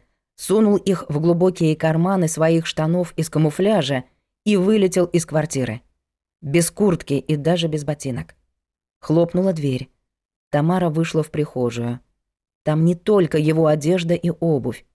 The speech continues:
Там его телефон, ключи. «Это что?» Она встала у окна, дождалась, пока Георгий выйдет из подъезда. Он вышел, но не пошёл к машине.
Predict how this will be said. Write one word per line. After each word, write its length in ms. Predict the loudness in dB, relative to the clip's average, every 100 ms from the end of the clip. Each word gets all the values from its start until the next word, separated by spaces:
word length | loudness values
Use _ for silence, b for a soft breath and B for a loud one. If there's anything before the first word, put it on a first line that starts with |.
| _ _ _ _
Там 180 | 2 2
его 260 | 4 2
телефон, 640 | 2 0 0 -2 -2 -2 -6
ключи. 580 | -2 -2 0 -2 -2 -4 -8 _ _ _ -6
«Это 260 | -2 -2
что?» 540 | -2 -2 -2 0 0 -4 _ _ _ _ _
Она 220 | -2 0 0
встала 360 | 0 0 2
у 120 | 2 0
окна, 400 | 0 -2 -2 -6 _ _ _ _ -4
дождалась, 540 | -2 2 2 2 0
пока 240 | -2 0
Георгий 640 | 2 4 4 4 0 -2 -2
выйдет 320 | -4 -2 -2
из 140 | -4 -6
подъезда. 580 | -6 -6 -6 -6 -10 -14 _ _ _ _ _ _
Он 180 | 2 2
вышел, 540 | 4 2 2 0 0 0
но 120 | 0
не 120 | 2
пошёл 380 | 0 0 0 0
к 60 | 0
машине. 480 | -4 -2 -4 -6